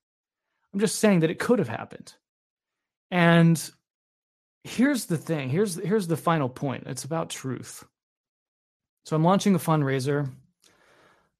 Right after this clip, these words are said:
for Father Jackson. And I have to tell you, I'm, I'm, I'm a little sad that some of the other voices in tradition haven't already spoken up on his,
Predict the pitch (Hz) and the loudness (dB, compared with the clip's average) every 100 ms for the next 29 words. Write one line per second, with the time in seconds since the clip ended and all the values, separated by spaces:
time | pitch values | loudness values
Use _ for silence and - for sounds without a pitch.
0 | _ - 170 175 175 160 - - 147 143 | _ 2 6 8 6 4 -10 -2 -2 -2
1 | 131 131 120 - - - - _ _ _ | -4 -6 -6 -10 -14 -16 -18 _ _ _
2 | _ _ _ _ 160 165 165 147 254 269 | _ _ _ _ 0 2 2 2 2 2
3 | 202 165 151 - _ _ _ _ _ _ | 2 4 2 -6 _ _ _ _ _ _
4 | _ _ 156 156 165 - 180 180 175 170 | _ _ 0 2 0 0 2 4 4 4
5 | 175 170 302 - 139 123 127 135 - 147 | 4 4 2 -2 -2 0 0 -2 -6 -4
6 | 139 143 - - - 160 165 170 156 160 | -2 -4 -10 -14 0 2 4 6 4 4
7 | 123 147 143 - 143 131 - - _ _ | 2 0 0 -2 -4 -4 -8 -12 _ _
8 | _ _ _ 170 160 - 151 147 143 117 | _ _ _ 2 2 2 0 0 0 -2
9 | 139 139 139 147 143 127 - 139 127 131 | 0 0 -2 0 0 -2 -2 -4 -2 -6
10 | 120 110 107 | -6 -6 -8